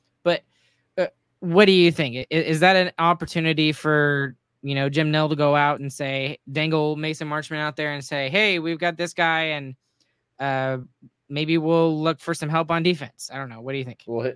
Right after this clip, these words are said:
Speaker 2: his trade value right now is awful, so you're not gonna get anything in return for it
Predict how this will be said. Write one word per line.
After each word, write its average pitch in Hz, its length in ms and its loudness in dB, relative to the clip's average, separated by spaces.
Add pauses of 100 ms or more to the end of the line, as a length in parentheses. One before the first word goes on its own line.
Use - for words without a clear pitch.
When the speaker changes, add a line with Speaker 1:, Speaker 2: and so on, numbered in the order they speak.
(120)
Speaker 2:
his 127 220 -8
trade 147 240 0
value 151 280 4
right 135 220 4
now 113 180 0
is 101 120 -4
awful, 120 480 -2
so 127 140 -8
you're 110 100 -4
not 117 120 -4
gonna 113 120 -6
get 98 200 -8
anything 113 400 -10
in 101 80 -8
return 101 380 -10
for 135 280 -2
it 147 260 -6